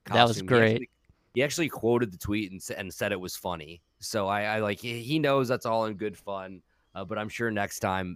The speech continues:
Speaker 2: <laughs> th-, they play Alabama next year, he, he will not be saying anything about it, or he'll, they'll, they'll probably make some type of joke about it in, in his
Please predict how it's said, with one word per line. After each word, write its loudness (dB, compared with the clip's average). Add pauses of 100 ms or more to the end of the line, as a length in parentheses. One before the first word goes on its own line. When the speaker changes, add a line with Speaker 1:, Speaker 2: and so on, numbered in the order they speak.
Speaker 2:
<laughs> -10
th-, -2
they 2
play 0
Alabama 0
next -6
year, -2
he, -6 (380)
he -6
will -2
not -2
be -8
saying -4
anything -6
about -6
it, -6
or 0
he'll, 2 (260)
they'll, 2
they'll 2
probably 2
make 0
some -4
type -2
of -10
joke -8
about -12
it -20
in, -14
in -14
his -12